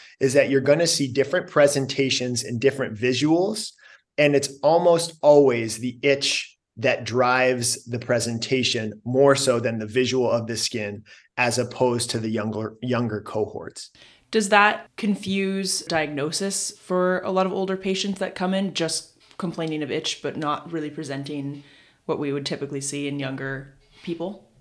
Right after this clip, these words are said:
Speaker 1: One thousand percent. Yes, that is such a good, uh, point to, to bring up. And so that's where, you know, as a specialty, we've really struggled. Um, the, there's a really well-known,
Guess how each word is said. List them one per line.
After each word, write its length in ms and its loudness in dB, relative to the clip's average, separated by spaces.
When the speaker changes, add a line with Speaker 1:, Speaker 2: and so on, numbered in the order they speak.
Speaker 1:
One 640 2
thousand 520 4
percent. 500 -2
Yes, 400 0
that 180 2
is 120 -2
such 240 2
a 40 2
good, 480 -2
uh, 360 2
point 300 -2
to, 340 -4
to 120 -6
bring 240 -4
up. 240 0
And 160 -8
so 140 4
that's 320 4
where, 420 6
you 80 -6
know, 80 0
as 180 0
a 60 -2
specialty, 560 2
we've 240 0
really 240 2
struggled. 560 -2
Um, 500 0
the, 600 4
there's 320 0
a 120 -2
really 460 6
well-known, 1160 4